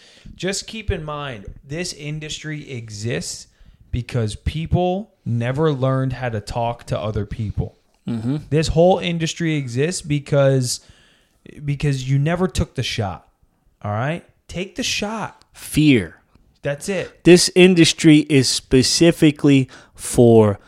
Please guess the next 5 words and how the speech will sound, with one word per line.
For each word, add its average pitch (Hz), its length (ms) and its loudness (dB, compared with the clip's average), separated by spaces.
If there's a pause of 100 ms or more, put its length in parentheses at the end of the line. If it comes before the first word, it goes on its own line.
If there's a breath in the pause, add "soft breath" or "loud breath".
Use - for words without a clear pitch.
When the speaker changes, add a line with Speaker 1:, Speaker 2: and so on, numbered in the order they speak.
(380 soft breath)
Speaker 2:
motherfuckers 123 880 -2
who's 110 200 -4
afraid. 85 880 -6
Speaker 1:
Right. 143 320 -8 (800)
Right. 170 300 -10